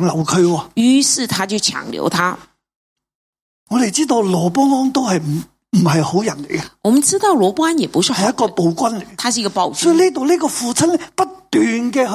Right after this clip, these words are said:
Speaker 1: 去強留呢一個嘅利未人。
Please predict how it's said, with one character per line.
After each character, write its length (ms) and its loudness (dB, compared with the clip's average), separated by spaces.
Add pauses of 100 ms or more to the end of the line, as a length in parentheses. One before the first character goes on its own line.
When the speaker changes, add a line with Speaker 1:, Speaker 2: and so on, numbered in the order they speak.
Speaker 1:
去 80 -8
強 380 -2
留 260 -2
呢 60 0
一 180 2
個 80 2
嘅 300 -2 (360)
利 140 4
未 160 2
人。 140 -4